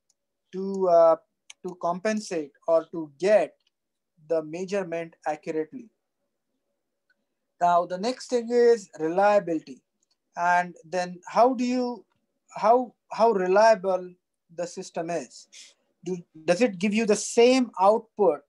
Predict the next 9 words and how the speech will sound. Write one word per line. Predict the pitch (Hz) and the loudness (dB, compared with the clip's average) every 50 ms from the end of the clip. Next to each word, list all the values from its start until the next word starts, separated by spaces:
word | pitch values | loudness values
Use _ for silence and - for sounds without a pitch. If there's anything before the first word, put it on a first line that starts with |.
| _ _ _ _ _ _ _ - | _ _ _ _ _ _ _ -6
again | 165 165 170 208 226 233 | -6 -6 -4 -4 -4 -2
and | 233 220 196 175 | -2 -2 -4 -6
again | 160 156 185 208 208 190 175 165 156 - | -10 -8 -6 -4 -4 -4 -6 -10 -10 -6
for | 170 165 165 | -4 -4 -4
the | 165 160 | -6 -10
same | - - 185 185 185 175 - | -10 -6 -6 -4 -6 -6 -6
input? | 196 208 220 208 - - 139 127 - _ _ _ _ _ _ _ _ _ _ - | -6 -4 -4 -4 -2 -2 -4 -4 -6 _ _ _ _ _ _ _ _ _ _ 2
How | 202 226 240 - - _ - | 2 4 4 2 -2 _ -8
accurate | 165 170 180 175 - - 262 254 220 190 170 - | -4 -4 -4 -4 -4 -4 -2 -2 -2 -2 -4 -8